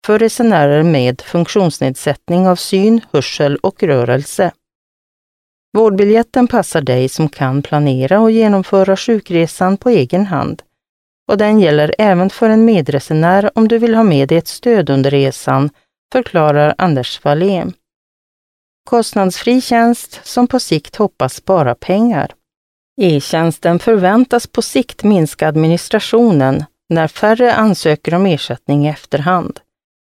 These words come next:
Dessutom hoppas Anders Wallén på att förenklingen för kunderna innebär att det går att flytta över en del av de sjukresor som idag bokas i sjukresefordon till den allmänna kollektivtrafiken,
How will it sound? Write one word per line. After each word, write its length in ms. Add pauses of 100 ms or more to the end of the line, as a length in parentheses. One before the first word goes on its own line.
(220)
Dessutom 640
hoppas 380
Anders 320
Wallén 440 (420)
på 80
att 120
förenklingen 720
för 180
kunderna 640
innebär 680
att 160
det 80
går 280
att 140
flytta 320
över 440
en 220
del 460
av 120
de 240
sjukresor 880 (460)
som 180
idag 300
bokas 500
i 60
sjukresefordon 1200
till 160
den 220
allmänna 440
kollektivtrafiken, 1300